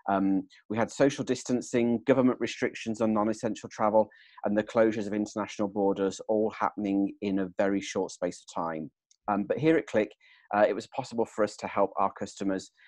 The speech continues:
manage these new restrictions very quickly within each of their online booking platforms. Um, so yes, it's been a challenging time, um, but one where we've been really focused on how we can help customers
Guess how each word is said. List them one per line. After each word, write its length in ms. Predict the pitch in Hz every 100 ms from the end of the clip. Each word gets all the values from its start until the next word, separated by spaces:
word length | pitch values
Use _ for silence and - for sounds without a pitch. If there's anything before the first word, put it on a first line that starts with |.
| _
manage 380 | 110 120 147 -
these 280 | 107 98 -
new 100 | 92
restrictions 680 | 90 - 95 - 92 92 -
very 220 | 107 98
quickly 560 | 95 - - - 117 147 _ 110
within 240 | 101 95 110
each 180 | 107
of 80 | -
their 160 | 101 98 98
online 300 | 92 90 90
booking 340 | 104 - 87
platforms. 760 | - 82 - 87 82 85 - _ _ _ _
Um, 200 | 101 104
so 120 | - 127
yes, 140 | 135
it's 100 | 113
been 120 | 147
a 40 | 135
challenging 460 | 139 143 135 123
time, 500 | 107 110 101 101 104 - _ _ _ _ _ _ -
um, 180 | 101 107
but 160 | 110 110
one 240 | 117 113
where 160 | 110 107
we've 200 | 110 104
been 180 | 107 107
really 180 | 113 110
focused 400 | 113 107 110 107
on 80 |
how 180 | 98 110
we 120 | 104
can 100 | 107
help 240 | 104 107 -
customers 500 | 117 - 107 101